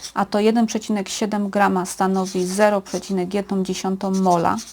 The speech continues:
N H trzy, to w tysiącu centymetrów sześciennych znajduje się Z. Dlaczego tysiąc centymetrów sześciennych? Przypominam, że tysiąc centymetrów sześciennych to jest tyle samo, co jeden decymetr sześcienny,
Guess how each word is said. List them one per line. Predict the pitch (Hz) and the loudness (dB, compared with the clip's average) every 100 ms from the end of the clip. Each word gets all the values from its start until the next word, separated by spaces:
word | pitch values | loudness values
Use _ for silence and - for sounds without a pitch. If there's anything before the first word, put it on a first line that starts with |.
| _ - - _ - - - | _ -20 -20 _ -20 -18 -4
N | 190 185 | 0 2
H | 185 | 2
trzy, | 175 - 190 240 - - - _ _ - | 0 0 -2 -2 -6 -20 -20 _ _ 0
to | 214 | 2
w | 202 - | 2 0
tysiącu | 214 - 247 262 208 | -2 2 4 4 0
centymetrów | 196 214 233 214 202 202 196 - | -2 -2 0 0 -2 -2 -6 -4
sześciennych | 190 190 - 180 175 180 240 - - - - - _ _ _ - - - - - - - - | -4 -4 0 0 2 0 -2 -6 -20 -20 -18 -18 _ _ _ -20 -20 -20 -16 -14 -12 -10 -6
znajduje | 220 220 202 190 175 | 0 2 2 2 2
się | 180 185 175 | 0 -2 0
Z. | 175 151 - - - - - - - - - - | 0 -2 -4 -20 -20 -20 -20 -20 -20 -20 -20 -4
Dlaczego | 202 226 277 247 262 | 2 4 4 2 2
tysiąc | 247 233 233 220 | 0 0 0 -2
centymetrów | - 214 214 208 196 202 196 | -2 -2 -2 0 -2 -2 -6
sześciennych? | - 196 - 151 135 - - - | -4 -4 0 0 -2 -8 -14 -6
Przypominam, | - 240 233 226 208 202 | 0 4 4 4 4 0
że | 196 | -2
tysiąc | 220 226 220 220 | -4 -2 -2 0
centymetrów | 214 214 202 202 190 | -2 -2 -2 -4 -6
sześciennych | 190 190 - 214 214 214 | -6 -6 -4 -2 -2 -4
to | - 202 | 0 0
jest | 196 - | 0 0
tyle | 214 208 | 0 0
samo, | 202 208 202 196 | 0 0 0 -2
co | - | -2
jeden | 196 196 190 185 180 | 0 2 2 0 0
decymetr | 214 - 214 190 - | 0 0 0 0 -2
sześcienny, | 185 - - 165 - 233 | -6 -4 -2 -2 0 0